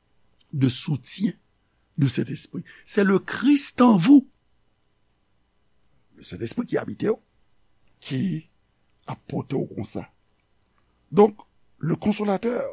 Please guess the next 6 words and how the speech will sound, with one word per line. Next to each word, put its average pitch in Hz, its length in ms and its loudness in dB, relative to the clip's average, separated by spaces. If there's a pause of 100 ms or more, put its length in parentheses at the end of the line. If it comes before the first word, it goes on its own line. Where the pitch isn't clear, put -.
lorsque - 540 -6 (600)
nous - 280 0 (100)
tentons 131 500 -8 (320)
pour - 140 -14
nous 110 100 -12
décourager, 208 800 -8